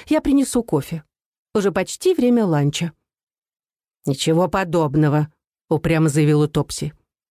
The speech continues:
Келли Энн печально улыбнулась Лиз, словно говоря: «Вот видите, с чем приходится иметь дело». «Ну вот и все»,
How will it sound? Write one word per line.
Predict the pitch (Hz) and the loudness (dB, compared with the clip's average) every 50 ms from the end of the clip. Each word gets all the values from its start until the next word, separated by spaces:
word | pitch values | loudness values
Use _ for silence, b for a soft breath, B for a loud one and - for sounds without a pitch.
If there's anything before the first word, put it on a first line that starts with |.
| _ _ _ _ _ _ _ _ _ _ _ _ _ - | _ _ _ _ _ _ _ _ _ _ _ _ _ -8
Келли | - - 190 180 170 165 | -4 0 0 2 2 4
Энн | 165 165 160 156 | 4 4 2 2
печально | - 160 - - 160 143 143 151 147 143 | 0 -2 -2 0 0 2 2 4 4 4
улыбнулась | 143 143 143 131 139 151 151 143 143 - - | 4 2 0 0 0 2 2 2 2 0 0
Лиз, | 180 196 254 262 - | 0 0 2 0 0
словно | - - - - - 185 180 165 170 170 165 | -4 -10 -14 -8 -4 -2 0 2 2 0 0
говоря: | 151 160 165 170 175 175 175 156 b b b b b b _ | 0 0 2 2 2 0 0 -2 b b b b b b _
«Вот | - 185 185 - | -4 -4 -2 0
видите, | - 285 285 202 160 - - - 156 151 - _ _ _ _ | 0 0 0 0 -2 -6 -8 -10 -12 -12 -14 _ _ _ _
с | - - - | -16 -6 -2
чем | - 254 240 | 0 0 0
приходится | - - 156 - - 170 160 156 - - 151 | 0 0 0 0 0 0 -2 -2 -4 -2 0
иметь | 147 151 151 147 139 | 2 2 2 0 -2
дело». | 127 139 151 139 131 135 131 - _ _ _ _ _ _ _ - | -2 -2 -2 -2 -2 -4 -6 -8 _ _ _ _ _ _ _ -2
«Ну | 233 277 311 359 359 | 0 2 2 2 0
вот | 285 294 302 - | 0 0 0 0
и | 277 | -2
все», | - - - 202 202 202 190 | -4 -2 -2 0 0 0 0